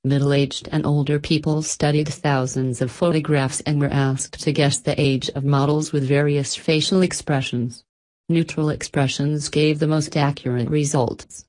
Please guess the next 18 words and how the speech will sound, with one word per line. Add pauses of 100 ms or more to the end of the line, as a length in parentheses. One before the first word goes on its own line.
(140)
and
fearful
expressions
made
the
subjects
seem
older. (220)
Happy
faces
were
rated
as
younger
than
they
really
were.